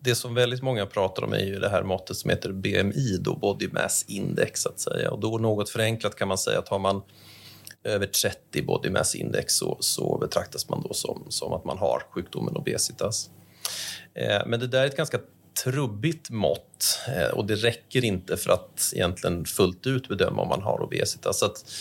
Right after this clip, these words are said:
vi har också i det här arbetet beaktat andra faktorer då, som till exempel blodsocker och blodfetter och liknande då. Så att på det sättet har vi tagit ett lite bredare grepp. För så att säga, det, det är svårt att helt avgränsa med,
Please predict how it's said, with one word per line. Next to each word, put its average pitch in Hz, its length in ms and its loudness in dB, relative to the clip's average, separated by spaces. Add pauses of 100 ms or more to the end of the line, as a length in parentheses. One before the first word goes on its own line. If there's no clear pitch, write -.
(280)
vi 110 80 -4
har 113 80 2
också 113 240 -2
i 127 80 -2
det 120 100 2
här 104 100 2
arbetet 92 400 -2
beaktat - 380 2
andra 101 400 2
faktorer 101 420 -2
då, - 120 0
som - 160 -4
till - 100 -6
exempel - 360 -4
blodsocker - 800 -4
och - 60 -8
blodfetter - 560 -6
och - 60 -6
liknande - 420 -4
då. - 120 -6
Så - 120 0
att 110 80 0
på - 60 -4
det 139 240 0
sättet 101 320 -4
har 95 120 4
vi 95 80 -4
tagit 95 380 -2
ett - 120 -12
lite - 320 -4 (500)
bredare 98 640 2
grepp. 90 320 -2
För - 80 -4
så - 120 0
att 95 80 -4
säga, 107 140 0
det, 107 220 -2
det 117 80 -2
är - 20 2
svårt 110 440 2
att - 120 -2
helt 98 360 0
avgränsa 87 640 0
med, - 300 0